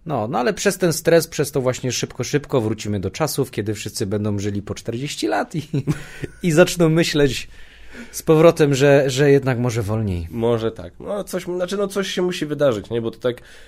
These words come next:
Speaker 2: to nie, jest nie do utrzymania ten styl
Speaker 1: Mhm.
Speaker 2: życia, moim zdaniem, nie? I to się musi coś zmienić, bo... Tylko, no, ale żeby się coś zmieniło, to musi coś za przeproszeniem pierdolnąć.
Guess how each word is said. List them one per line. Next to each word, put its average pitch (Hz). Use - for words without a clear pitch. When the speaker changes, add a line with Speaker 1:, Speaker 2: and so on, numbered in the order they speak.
Speaker 2:
to 139
nie, 156
jest 156
nie 165
do 151
utrzymania 135
ten 87
styl 92
Speaker 1:
Mhm. 131
Speaker 2:
życia, 185
moim 90
zdaniem, -
nie? 110
I 117
to 117
się 123
musi 120
coś 110
zmienić, 98
bo... 95
Tylko, 151
no, 170
ale 170
żeby 175
się -
coś 165
zmieniło, 160
to 147
musi 143
coś 135
za 127
przeproszeniem 120
pierdolnąć. 73